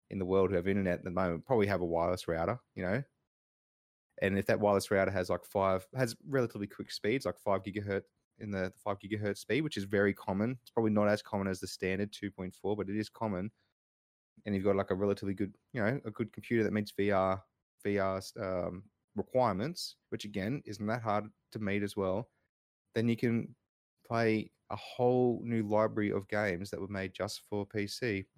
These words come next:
on this virtual headset wirelessly. And you're gonna get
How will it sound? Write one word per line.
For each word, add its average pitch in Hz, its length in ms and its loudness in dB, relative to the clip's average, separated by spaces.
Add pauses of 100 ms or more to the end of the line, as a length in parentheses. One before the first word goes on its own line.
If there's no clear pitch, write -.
on 117 140 0
this 110 160 0
virtual 110 320 -4
headset 123 380 0 (340)
wirelessly. 120 520 2 (460)
And 113 300 -2 (100)
you're 120 120 -2
gonna 117 180 2
get 104 320 2